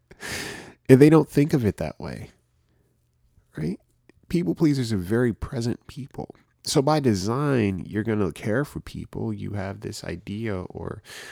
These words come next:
you know, vigilance about yourself when it comes to being aware of other individuals. So that in itself is enough, right? One of the things I've accepted recently is, one, that I matter, okay?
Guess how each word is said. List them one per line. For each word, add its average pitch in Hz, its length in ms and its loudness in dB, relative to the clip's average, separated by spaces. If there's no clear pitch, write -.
you 87 120 -2
know, 85 140 4
vigilance 95 600 0
about - 260 -10
yourself - 360 -6
when - 100 -6
it - 80 -10
comes - 220 -8
to - 80 -12
being 82 260 -4
aware 82 200 -4
of - 100 -10
other - 280 -10
individuals. - 880 -12
So - 160 0
that 117 200 6
in 135 80 -2
itself 131 680 0
is 107 120 -4
enough, 131 500 -2
right? 123 240 -6
One 143 160 6
of 160 80 4
the 147 60 -6
things 139 200 4
I've 113 160 2
accepted 101 500 -2
recently 90 420 -4
is, 104 220 -8
one, 117 280 0
that 104 120 -4
I 98 120 -8
matter, - 400 -12
okay? - 360 -12